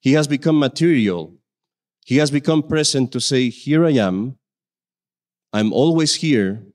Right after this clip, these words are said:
And after this moment, the most important of all of creation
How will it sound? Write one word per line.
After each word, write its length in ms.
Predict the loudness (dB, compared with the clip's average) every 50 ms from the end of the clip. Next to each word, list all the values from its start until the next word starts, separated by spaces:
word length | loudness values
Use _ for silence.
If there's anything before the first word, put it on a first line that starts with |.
| _ _ _ _ _ _ _ _ _ _ _ _ _ _ _ -18 -10 -4
And 100 | -2 -2
after 280 | -2 -2 0 -2 0
this 480 | 2 2 0 2 0 -2 -4 -6 -6 -4
moment, 580 | -2 0 2 2 0 0 -2 -6 -8 -14 -20 _ _ _ _ _ _ _ _ _ _ _ _ _ _ _ -8
the 80 | -2 -2
most 240 | -2 -2 0 -2
important 480 | -2 -2 0 0 -2 0 -2 -4 -6 -6
of 100 | -6 -2
all 200 | -2 0 0 0
of 120 | -2 -4
creation 600 | -4 -4 -2 -2 -2 -4 -8 -12 -14 -14 -18 -20